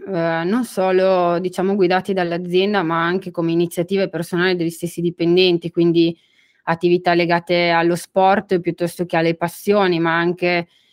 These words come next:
valorizzare dei, mm, delle, mm, dei momenti di cura e di benessere. Eh, non ha, non, non esiste azienda positiva senza leader positivo, no? Quindi,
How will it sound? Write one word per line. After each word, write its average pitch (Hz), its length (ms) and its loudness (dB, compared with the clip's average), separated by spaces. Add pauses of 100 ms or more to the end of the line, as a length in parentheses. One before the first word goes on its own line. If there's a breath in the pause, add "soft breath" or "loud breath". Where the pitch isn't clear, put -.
(140)
valorizzare 180 760 2
dei, 165 600 2 (240)
mm, 170 420 -6
delle, 170 480 2 (340)
mm, 170 180 -8 (160)
dei - 120 -4
momenti 190 680 4
di 190 160 -2
cura 180 680 0 (140)
e 165 280 -2
di 175 120 -8
benessere. 170 760 -4 (440 soft breath)
Eh, 160 360 0
non 185 180 2
ha, 175 320 4
non, 180 320 2
non 185 220 2
esiste 190 440 0
azienda 175 600 0
positiva 175 720 -2
senza 175 320 -4
leader 170 400 0
positivo, 165 640 -4
no? 165 200 -4
Quindi, 165 380 -2